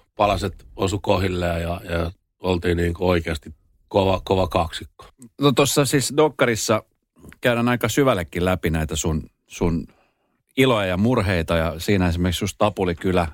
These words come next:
Speaker 2: josta sä lähit liikkeelle, niin siinä aika paljon syvennytään näihin sun frendeihin ja, ja lähinnä niinku siitä. Sun faijan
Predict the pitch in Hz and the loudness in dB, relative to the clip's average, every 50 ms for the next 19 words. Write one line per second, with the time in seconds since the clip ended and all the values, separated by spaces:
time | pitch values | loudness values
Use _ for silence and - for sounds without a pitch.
0 | - - 90 85 76 - - - 78 - 85 80 - - _ _ _ - 101 87 | -10 -8 -6 -6 -6 -6 -8 -6 -2 -2 -2 -2 -4 -8 _ _ _ -4 -2 0
1 | 90 90 - - - _ _ - 107 104 98 92 - - 92 85 80 78 82 87 | 0 -2 -4 -6 -16 _ _ 0 2 2 2 2 0 0 0 0 2 2 2 0
2 | 82 - - - - - - - _ - - 113 101 101 101 98 92 - 110 107 | 0 -2 -8 -18 -20 -20 -20 -20 _ -4 0 2 2 2 2 0 2 2 2 2
3 | 101 - 127 117 110 98 90 87 - 87 85 82 78 82 85 - 82 76 - 95 | 2 2 2 2 2 2 0 0 0 0 0 2 0 0 -2 -2 -4 -2 0 2
4 | 92 87 85 85 82 80 80 73 69 80 73 76 76 76 76 76 - - - 78 | 2 4 2 2 2 0 -2 -2 -2 0 0 2 2 2 0 -2 -4 -6 -4 -2
5 | 78 80 80 80 78 78 78 78 76 - - - 95 85 80 76 80 - 87 90 | 0 2 4 4 4 4 4 2 0 0 0 0 2 2 2 0 0 0 0 0
6 | - - 127 117 107 92 85 | 2 2 2 2 2 0 -2